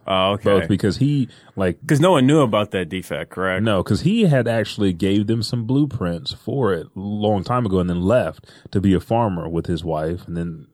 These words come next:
Speaker 2: had his daughter. And they came and found his ass. And so they had a plan in place. They called their friend and they, you know, "Okay, you guys hide, honey. I'll go talk to him." And, you know, they first roll up like, "Hey, uh, how's your wife doing?"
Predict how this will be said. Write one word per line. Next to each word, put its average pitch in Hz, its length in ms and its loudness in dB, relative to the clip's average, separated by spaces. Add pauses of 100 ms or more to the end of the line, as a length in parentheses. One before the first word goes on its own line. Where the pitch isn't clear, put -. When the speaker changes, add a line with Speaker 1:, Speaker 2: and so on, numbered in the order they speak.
(140)
Speaker 2:
had 90 200 -2
his 82 120 -6
daughter. 98 420 -4 (300)
And 87 240 -2
they 127 100 2
came 107 220 0
and 85 100 -4
found 107 280 -2
his 82 120 -4
ass. 80 220 -4
And 90 80 -10
so 95 100 0
they - 140 2
had 95 160 -2
a 82 60 -2
plan 135 320 -2
in 90 100 -4
place. 82 320 -8
They 80 80 -8
called 92 320 -2
their 117 100 2
friend 98 460 -2 (340)
and 85 300 -2
they, 85 80 0 (200)
you 92 120 -6
know, 78 140 -6 (240)
"Okay, 98 180 -8
you 101 160 2
guys 95 260 -2
hide, 95 360 -2
honey. 87 160 -4
I'll 92 140 0
go 90 200 -2 (180)
talk - 280 -2
to 87 100 -6
him." 80 100 -6
And, 85 160 -8 (360)
you 98 60 -6
know, 90 100 2
they 95 100 4
first 95 300 2
roll 85 240 4
up 87 120 0
like, 87 180 0
"Hey, 92 240 2 (640)
uh, 80 500 0 (160)
how's 120 220 2
your 110 100 6
wife 123 220 4
doing?" 82 200 -2